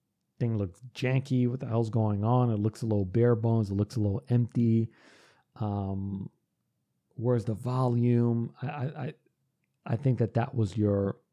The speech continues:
really your reaction to it. The other plus that I will say for the showcase before moving on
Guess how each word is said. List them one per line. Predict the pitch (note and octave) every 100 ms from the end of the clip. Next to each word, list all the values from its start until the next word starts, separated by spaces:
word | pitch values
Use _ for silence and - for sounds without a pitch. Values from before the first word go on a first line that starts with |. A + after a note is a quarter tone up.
| -
really | A2+ A#2 A2
your | G#2
reaction | G2 G2+ G2 G2 - G2 -
to | G2 G#2
it. | G#2+ - _ _ _ _ _ _ - _ _ -
The | A#2+ C3+
other | D#3+ G3
plus | D3+ - D#3 D3+ C3+
that | C3+
I | A#2+
will | A2+ B2+
say | B2 - B2+ A#2
for | A2+ B2
the | A2
showcase | - A#2+ G#2+ G#2+ G#2
before | G#2 - A#2+ A2
moving | G#2+ G2+ G2
on | F#2+ F#2+ G2